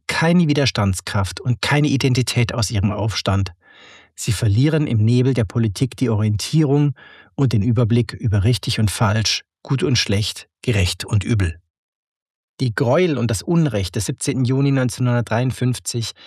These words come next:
geraten langsam aber sicher in Vergessenheit. Je mehr die Verhältnisse heute sich nach und nach denen der D D R angleichen,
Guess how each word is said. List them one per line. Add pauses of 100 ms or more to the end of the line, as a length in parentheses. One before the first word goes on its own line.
(240)
geraten
langsam
aber
sicher
in
Vergessenheit. (300)
Je
mehr
die
Verhältnisse
heute
sich
nach
und
nach
denen
der
D
D
R
angleichen,